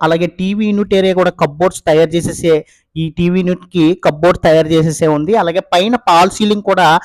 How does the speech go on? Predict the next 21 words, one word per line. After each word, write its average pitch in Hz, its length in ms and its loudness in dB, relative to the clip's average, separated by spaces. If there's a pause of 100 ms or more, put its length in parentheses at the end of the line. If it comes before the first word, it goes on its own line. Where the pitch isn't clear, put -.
(240)
మంచి 170 220 0 (100)
రిచ్ - 380 -10
లుక్తో 160 380 2 (760)
కట్టడం 156 340 0 (100)
జరిగింది 120 440 0
ఫ్రెండ్స్. 101 300 -10 (460)
ఫాల్ 175 220 4
సీలింగ్ 190 280 -2
కూడా 185 120 0 (100)
చాలా 156 280 4 (100)
బాగుంది. 139 420 2 (300)
అలాగే 175 240 0 (160)
మెయిన్ 233 300 2
ఎంట్రన్స్ 233 480 -2
డోర్ 202 200 4
వచ్చేసరికి 190 380 -2 (100)
టేక్ 190 280 2
వుడ్ 190 200 -2
డోర్ 170 240 4
ఫ్రెండ్స్, 208 300 -4
చాలా 220 160 0